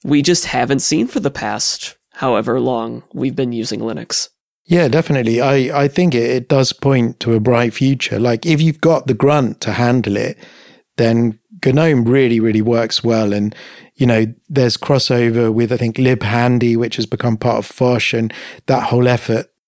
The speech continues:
Speaker 2: This has progressed that, and it is very, very good. Like, if I was to rank things, I'd say Chrome O S is the best for me. I tried Windows on this machine, which was painful, but I did get it going. The touchscreen is okay, but I think it's about on a par with gnome. Maybe gnome's a bit better.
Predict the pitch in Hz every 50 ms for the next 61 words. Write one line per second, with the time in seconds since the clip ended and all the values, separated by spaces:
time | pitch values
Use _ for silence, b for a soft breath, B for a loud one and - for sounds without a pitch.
0 | _ _ - 156 123 143 156 151 - - 143 - - - - 131 110 - 135 135
1 | 123 - - - - 113 110 - - - 127 120 - - - 151 131 120 - -
2 | - - _ - - - 139 131 120 117 110 110 - 117 107 104 98 - 120 110
3 | 107 - - 113 110 107 107 B B B B B B B B 131 123 135 139 143
4 | 135 - 139 127 131 131 131 127 127 120 - - 107 110 113 107 - - 123 117
5 | 107 - 139 135 127 127 123 147 - _ _ _ _ _ - - 160 156 147 135
6 | 127 127 123 - - 120 107 117 104 120 117 107 - - - - 117 110 113 117
7 | 113 117 113 B B B B B B B - 139 131 117 - 175 160 156 143 120
8 | 123 123 117 120 117 107 117 117 110 107 - - 113 - - 120 113 113 113 117
9 | - - 117 107 - - 147 139 139 127 - 123 107 117 110 117 110 147 135 113
10 | - 123 110 117 - - 131 120 113 107 110 110 B B B B B B B B
11 | B _ - 269 262 185 208 214 208 - - 190 175 170 160 151 160 139 135 -
12 | 135 135 131 143 135 139 131 135 - 165 151 147 - 143 120 135 127 123 127 123
13 | 127 117 - - 127 127 123 110 117 - - - 117 117 117 120 120 120 120 117
14 | 113 113 113 - 120 117 117 113 - 117 117 117 - 143 135 131 139 135